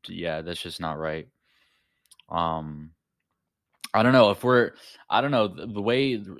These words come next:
E A ha-, makes their ratings doesn't make sense to me, just in terms of, like,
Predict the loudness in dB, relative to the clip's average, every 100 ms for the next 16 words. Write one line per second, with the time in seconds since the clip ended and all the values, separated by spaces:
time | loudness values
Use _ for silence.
0 | _ -8 -4 0 0 -2 -4 -10 -16 -10
1 | -6 -6 -4 -6 -2 -2 -4 -6 -4 -4
2 | -4 -8 -8 -8 -8 -10 -8 -8 -8 -8
3 | -8 -6 -6 -6 -6 -6 -6 -6 -10